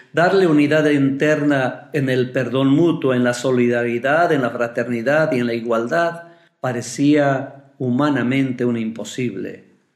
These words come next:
Sin embargo, la presencia y la fuerza interior del resucitado lo logran. Cristo resucita y da nueva vida que se manifiesta en una renovada energía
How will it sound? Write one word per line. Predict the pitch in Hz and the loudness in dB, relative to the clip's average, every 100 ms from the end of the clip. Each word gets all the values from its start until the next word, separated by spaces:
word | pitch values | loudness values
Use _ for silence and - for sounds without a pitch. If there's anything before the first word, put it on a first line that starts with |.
| _ _ - | _ _ -20
Sin | - 117 | -12 -10
embargo, | 110 110 127 156 170 165 175 - - - _ | -8 -4 0 0 0 -2 -4 -8 -18 -20 _
la | 131 - | -8 -4
presencia | 131 - 160 190 202 | -6 0 2 2 2
y | 190 | 2
la | 156 | 2
fuerza | 165 165 170 | 0 0 2
interior | 160 139 135 135 147 139 | 0 2 2 2 2 2
del | 135 123 | 0 -2
resucitado | 127 127 - 135 160 196 208 185 | -6 -6 -4 -2 0 2 2 2
lo | 127 | 2
logran. | 131 127 110 107 104 95 - _ _ - - _ _ - | 2 2 0 -4 -6 -10 -18 _ _ -20 -20 _ _ -2
Cristo | 160 170 - - - 120 | 2 2 0 -4 -4 -2
resucita | 117 117 123 - 180 151 131 120 - - - _ _ | -2 -4 -4 0 0 0 -2 -4 -6 -16 -20 _ _
y | 147 143 | 0 2
da | 156 | 2
nueva | 190 214 208 170 | 2 2 2 2
vida | 185 139 127 131 | 2 2 0 -2
que | |
se | 143 143 | -2 -2
manifiesta | 135 131 147 170 - 151 - - - _ - | -2 -2 0 -2 0 -2 -2 -8 -20 _ -4
en | 151 | 2
una | 170 185 156 | 2 2 2
renovada | 139 151 139 135 127 135 175 196 190 | 2 2 2 0 0 0 2 2 0
energía | 127 123 - - 170 139 120 - | 0 -2 -4 -4 2 2 0 -6